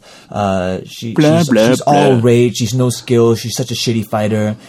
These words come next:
Speaker 1: And then, like, they're just kind of, just, just, they're coming out of the woodwork and saying, like, all these bad things about how Rousey's a terrible fighter and she's, and she's, like, she deserved that loss. So I know these two stories seem unrelated: a Starbucks cup and an M M A championship.
Speaker 2: <laughs>
Speaker 1: But what I just wanna say is that the internet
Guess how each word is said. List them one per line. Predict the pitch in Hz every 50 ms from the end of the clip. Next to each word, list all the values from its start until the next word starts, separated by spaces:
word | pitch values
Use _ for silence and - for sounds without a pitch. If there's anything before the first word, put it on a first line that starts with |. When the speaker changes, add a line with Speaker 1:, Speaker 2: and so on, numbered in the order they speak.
| - - - -
Speaker 1:
And | 117 113
then, | 117 113 110
like, | 107 104 101 101
they're | 101 101
just | 95 117 117 -
kind | - 123 113
of, | 107 - 98
just, | 95 110 101 98
just, | - 107 - -
they're | 113 110
coming | - - 160 165 170 165
out | 156 151
of | 127
the | 120
woodwork | 113 113 117 107 104 104 104
and | 110 104 98
saying, | - 110 101 101 101
like, | 101 92 82 -
all | 95 101
these | 98 98 92
bad | 87 95 104 95 92 82 -
things | - 92 90 92 90
about | 92 82 76 73
how | - 92 85 85
Rousey's | 90 87 87 82 92 82
a | 90 80
terrible | - 98 95 92 87 90
fighter | 85 - 87 85 85 87 85
and | 85 80 -
she's, | 90 82 82 -
and | - 90 90 -
she's, | - 90 87 80 - -
like, | 78 - - -
she | - 101
deserved | 92 92 85 101 95 90 82 82
that | 92 - -
loss. | 85 85 82 80 90 87 - - - - _ - - - - - - _ _ _ _
So | - - 120 120 113 113 - - - -
I | 120 147
know | 170 220 233
these | 226 226 220 196 -
two | - 190 175
stories | - - 131 127 127 123 120
seem | 123 110 92
unrelated: | 101 104 98 95 87 85 85 90 82
a | - -
Starbucks | - - 101 95 92 104 92 - -
cup | - 98 92 - 95
and | 92
an | 90 80 85
M | 87 90
M | 87 87
A | 85 85
championship. | - - 90 85 - 87 90 - 120 - 143 127 - - - -
Speaker 2:
<laughs> | - - -
Speaker 1:
But | - -
what | 165 202 220
I | 214
just | 202 180
wanna | 185 175 151
say | 131 - - 143 127 135 127 117
is | - 113 123 123 120 -
that | - 139 - -
the | 127 123 - _ - 220 254
internet | 247 190 165 160 135 113 113 127 190 - - - -